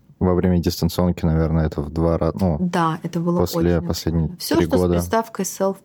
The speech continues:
Speaker 2: было очень важно, да. Дальше. Что мы будем, э, смотреть по джунам? Ну вот мы дали задание,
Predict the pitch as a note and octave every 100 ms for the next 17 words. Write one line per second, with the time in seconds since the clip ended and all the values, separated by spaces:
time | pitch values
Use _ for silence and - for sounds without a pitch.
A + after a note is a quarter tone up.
0 | - F3+ F#3 F3+ - F3+ F3 F3 - _
1 | _ - F3 E3+ F3 F3+ _ - - -
2 | - - - G#3 G#3+ G#3+ F#3 - F3+ E3+
3 | F3+ - - C4 C#4 B3 G#3 A3 G3+ G3
4 | F#3 F3+ F3+ F#3+ G3 G#3 - F#3+ F#3 F#3
5 | F#3 F#3 E3+ E3+ F3 - - - - -
6 | - - _ G#3 A3+ A#3 A#3 A3+ C4 B3
7 | G#3 G3 F3+ E3+ E3+ E3+ E3+